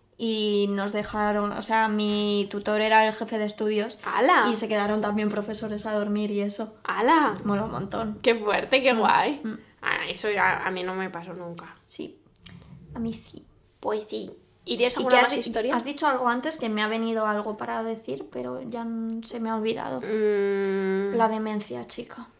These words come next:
Speaker 2: No lo sé, que los col-, los colegios había mucho cotilleo. Que
Speaker 1: Ah,
Speaker 2: le-
Speaker 1: lo de Gossip Girl que hicieron en mi colegio. En mi colegio hicieron una página de Twenty que se llamaba Cotilleo, tal, mi cole.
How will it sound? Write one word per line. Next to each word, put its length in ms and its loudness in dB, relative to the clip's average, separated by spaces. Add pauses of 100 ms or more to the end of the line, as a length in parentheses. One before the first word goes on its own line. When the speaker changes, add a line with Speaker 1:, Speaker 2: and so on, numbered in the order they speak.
(600)
Speaker 2:
No 80 -6
lo 140 -4
sé, 420 -8
que 180 0
los 360 2
col-, 760 -4
los 140 -10
colegios 760 -2
había 220 -2
mucho 260 -6
cotilleo. 580 -4 (680)
Que 80 -2
Speaker 1:
Ah, 80 10
Speaker 2:
le- 80 8
Speaker 1:
lo 80 6
de 140 2
Gossip 360 2
Girl 320 2
que 140 0
hicieron 400 0
en 100 -2
mi 120 0
colegio. 420 -2
En 60 0
mi 100 0
colegio 380 0
hicieron 380 2
una 240 4
página 380 2
de 120 2
Twenty 520 0 (400)
que 120 0
se 160 2
llamaba 680 4
Cotilleo, 920 -2
tal, 300 -4 (160)
mi 160 -4
cole. 320 -6